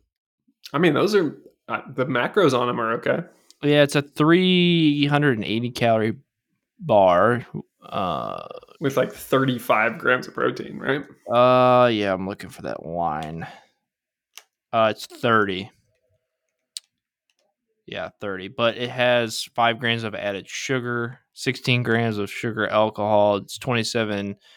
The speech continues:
Speaker 2: grams of carbs, two grams of dietary fiber, and then
Speaker 1: Yeah.
Speaker 2: six-, sixteen grams total fat, uh, and
Speaker 1: So
Speaker 2: then a lot of sodium.
Speaker 1: <laughs>
Speaker 2: Four hundred ninety milligrams.
Speaker 1: So, so
Speaker 2: So.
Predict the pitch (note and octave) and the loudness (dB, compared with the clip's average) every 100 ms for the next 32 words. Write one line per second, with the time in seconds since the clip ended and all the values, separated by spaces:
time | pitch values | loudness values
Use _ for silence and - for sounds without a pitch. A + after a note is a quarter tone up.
0 | _ _ _ _ - B2+ A#2 A2+ A2 G2 | _ _ _ _ -4 -2 0 -2 -4 -6
1 | - _ _ _ _ - D3 C3+ C3 C3 | -8 _ _ _ _ -6 0 4 4 6
2 | B2+ B2 A#2 - - B2 B2 A#2+ A2+ G#2+ | 4 2 -2 -8 -6 -4 -2 -4 -4 -4
3 | G2+ - - A2 G#2 G2+ G2 F#2+ G#2 G2+ | -6 -10 -4 0 0 0 -8 -2 2 2
4 | F#2+ G2 F#2+ B2+ _ _ _ _ _ _ | 0 -4 -4 -8 _ _ _ _ _ _
5 | _ _ _ - - - A#2+ C3+ - - | _ _ _ -20 -20 -12 -2 0 0 -2
6 | - A#2+ - D3+ C3 - B2+ A#2 A2+ A2 | -4 -6 -4 -2 0 0 0 2 0 -2
7 | - A2+ G#2+ - - F2+ C#2+ - _ _ | -4 -4 -4 -6 -6 -4 -6 -10 _ _
8 | _ _ - F#2 F2+ A2 D3 G#2+ G2+ G#2 | _ _ -10 -8 -6 0 2 0 -2 -4
9 | G#2 G#2+ A2 A2+ G#2 - A2 G#2 F#2 D2+ | -2 2 2 2 0 -4 -4 -4 -6 -12
10 | - _ _ _ _ _ - - - C#3+ | -20 _ _ _ _ _ -14 -12 -2 -2
11 | - - - C#3+ - C#3 - - C#3 C3 | -2 -14 -8 -8 -6 -10 -8 -10 -6 0
12 | B2+ C3 B2+ A#2 A2+ A2+ G#2+ G#2 G#2 G#2 | 2 2 -2 0 -2 -2 -4 -6 -6 -8
13 | G2 G#2 - _ _ _ _ _ _ _ | -12 -12 -18 _ _ _ _ _ _ _
14 | _ _ _ _ - D#3 - F#3+ D#3+ | _ _ _ _ -6 -6 0 0 0